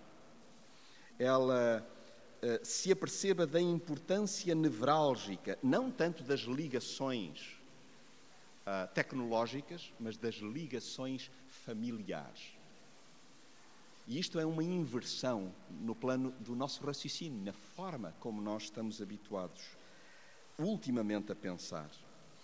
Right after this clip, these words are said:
É que, por mais que achemos que não, nós podemos sobreviver sem Wi-Fi. Nós podemos sobreviver sem comunicar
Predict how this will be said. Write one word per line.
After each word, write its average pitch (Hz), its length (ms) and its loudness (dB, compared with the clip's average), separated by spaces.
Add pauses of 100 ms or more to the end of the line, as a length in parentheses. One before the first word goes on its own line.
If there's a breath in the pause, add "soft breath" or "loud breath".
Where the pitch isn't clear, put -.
(160 loud breath)
É 147 100 4
que, 139 540 4 (640 loud breath)
por 151 120 0
mais 214 240 4
que - 120 -2
achemos 160 400 4
que 143 100 -2
não, 117 240 4
nós 127 160 2
podemos 135 520 2
sobreviver 139 600 2
sem 135 300 0
Wi-Fi. 107 480 -2 (2500)
Nós 160 220 0
podemos 165 400 0
sobreviver 131 600 2 (760)
sem 135 460 0
comunicar 147 760 2